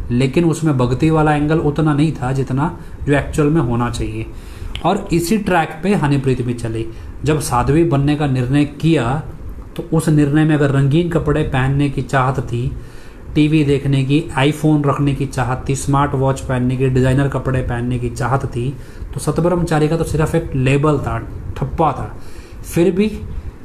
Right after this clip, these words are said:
हजूर पिताई ने हनीप्रीत को सात संगत का जिम्मेवार नहीं बनाया। सात, पन्द्रह, पच्चीस, पैंतालीस सेवा समिति और एडम ब्लॉक में हनीप्रीत को किसी भी तरह का कोई भी काम नहीं दिया गया। लेकिन क्योंकि ये पूरा गैंग था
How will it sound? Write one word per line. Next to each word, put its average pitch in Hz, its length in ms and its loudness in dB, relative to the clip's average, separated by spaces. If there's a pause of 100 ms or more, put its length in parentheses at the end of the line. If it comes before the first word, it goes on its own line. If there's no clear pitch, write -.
(200)
हजूर 160 260 2
पिताई 151 360 2
ने 156 280 2 (180)
हनीप्रीत 143 440 2
को 170 320 0
सात 165 400 0
संगत 147 380 0
का 156 280 0
जिम्मेवार 135 540 2
नहीं 135 320 4
बनाया। 113 360 0
सात, 135 500 0
पन्द्रह, 131 300 0
पच्चीस, 131 360 -2
पैंतालीस 131 520 -2
सेवा 131 200 -2
समिति 120 460 -4
और 151 240 -2 (460)
एडम 131 180 2
ब्लॉक 127 380 0
में 147 100 2
हनीप्रीत 139 500 0
को 160 120 -4
किसी 175 420 0
भी 185 100 2
तरह 139 260 0
का 170 160 0
कोई 151 240 2
भी 143 140 0
काम 147 420 0
नहीं 135 260 4
दिया 127 280 2
गया। 123 320 0 (440)
लेकिन 131 280 0
क्योंकि 175 320 2
ये 175 100 4
पूरा 156 340 2
गैंग 143 440 2
था 139 340 -2